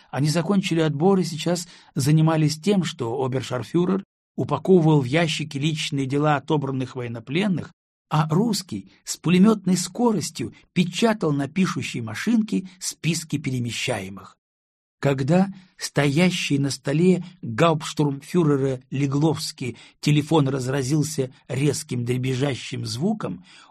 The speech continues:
Ойбель испуганно вздрогнул, а вот русский просто прекратил печатать, спокойно снял трубку и бросил в микрофон: «Я», после чего около минуты слушал то, что ему говорили. Затем он спокойно произнес «Яволь»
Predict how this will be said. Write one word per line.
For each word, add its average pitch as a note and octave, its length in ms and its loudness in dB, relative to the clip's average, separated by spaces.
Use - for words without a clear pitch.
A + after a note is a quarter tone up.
Ойбель D#3+ 460 2
испуганно C#3 480 -4
вздрогнул, C3+ 580 -2
а C3+ 100 2
вот F3+ 220 2
русский A3 400 -2
просто G#3+ 420 -6
прекратил B2 580 -4
печатать, G3 560 -4
спокойно D3 680 2
снял C3 300 -4
трубку F#3 420 -2
и D3+ 80 4
бросил D3+ 380 -2
в B2 100 -6
микрофон: A2+ 640 -8
«Я», F3 420 6
после A#2 260 -8
чего D#3 380 -2
около C3+ 380 2
минуты C#3 380 2
слушал B2 460 -6
то, E3+ 180 -2
что F#3 220 -6
ему B2 200 -2
говорили. G2+ 540 -6
Затем D3 380 4
он C#3+ 80 6
спокойно C3+ 560 2
произнес B2+ 680 0
«Яволь» D3+ 600 2